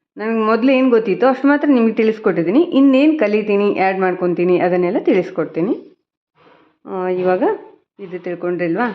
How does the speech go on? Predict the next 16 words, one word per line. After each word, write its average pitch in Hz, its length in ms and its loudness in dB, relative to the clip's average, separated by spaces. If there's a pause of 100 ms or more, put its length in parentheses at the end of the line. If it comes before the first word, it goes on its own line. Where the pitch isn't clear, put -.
(160)
ಇಲ್ಲಿ 226 180 -2
ಕರೆಕ್ಟಾಗಿ 202 560 -4
ಬಂದಿದೆ, 180 460 2
ಇದೇನು 170 340 2 (720)
ತೊಂದರೆ 175 300 -2
ಇಲ್ಲ, 165 140 0 (180)
ಇದು 190 100 -2
ಕರೆಕ್ಟಾಗಿ 190 400 -2
ಮ್ಯಾಚ್ 180 340 0
ಆಗಿದೆ. 175 300 -2 (920)
ಇದ್ರ 185 240 -14
ಮೇಲೆ 247 120 -4
ಸ್ಟಿಚ್ 214 320 -8
ಹಾಕೊಂಡು 202 240 -4
ಬರಬೇಕು. 175 380 -2 (440)
ಇದು 190 120 -4